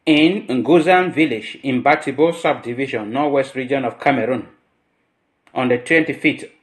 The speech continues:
of April twenty twenty-two by the military of the Cameroon government. Many were also wounded.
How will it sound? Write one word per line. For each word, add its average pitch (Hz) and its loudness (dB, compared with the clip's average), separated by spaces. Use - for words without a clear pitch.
of 123 0
April 151 0
twenty 151 2
twenty-two 131 -4
by 135 2
the 123 -2
military 131 -2
of 127 -8
the 123 -4
Cameroon 127 -8
government. 107 -10
Many 165 0
were 151 2
also 156 2
wounded. 127 -6